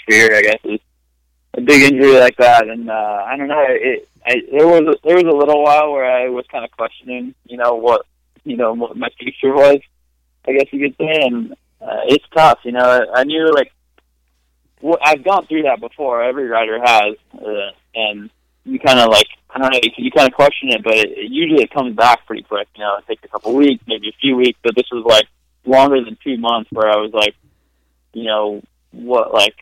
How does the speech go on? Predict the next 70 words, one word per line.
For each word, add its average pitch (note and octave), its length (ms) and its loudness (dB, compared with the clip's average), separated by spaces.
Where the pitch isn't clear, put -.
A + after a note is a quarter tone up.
why C3+ 220 -2
do B2+ 100 4
I A#2 80 2
do C3 180 0
this, A2+ 280 0
and, G#2+ 220 -14
and G#2+ 360 -10
what, A2+ 320 0
and A2+ 120 0
why B2+ 180 6
do B2 80 6
I A2+ 80 6
put C#3 140 -8
myself A#2+ 380 -4
through A#2+ 200 -4
this, A#2+ 260 4
and A2+ 100 -16
what's A#2+ 180 -10
it A#2 100 -10
worth, A#2 360 0
and, A2 120 -20
and C#3+ 140 -2
all C3+ 160 6
that. C#3 200 4
And, C3+ 380 -10
and D#3 260 -10
I D#3 120 -4
knew G3 280 -4
in F3 100 -8
the, D3+ 220 -8
in C3+ 120 -10
the A#2+ 160 -14
end, C#3 340 -10
like, A#2+ 220 -2
I B2 120 2
was A#2+ 120 -4
gonna C3 180 -6
come C3 220 -4
around, B2+ 480 0
but A2+ 100 -4
it's A2 160 -8
just, - 180 -14
like, G#2+ 200 -2
I, G2+ 100 -6
I A#2+ 120 0
was A#2+ 100 -2
thinking C3 340 -2
in A#2 100 0
a A2 60 -6
state A2+ 240 0
of - 160 -6
fear, A2+ 260 2
and G#2+ 100 0
I A2 60 0
know G#2+ 120 0
that's G#2+ 180 -4
not G#2+ 100 -6
a G2+ 120 -6
stable G#2+ 300 0
place A2 260 -2
to - 60 -20
think - 260 -4
from, G#2+ 300 -6
so A2 80 4
I A2 60 2
kinda A2 240 0
gave G#2+ 180 0
myself - 320 -6
some - 260 0
time A2 220 4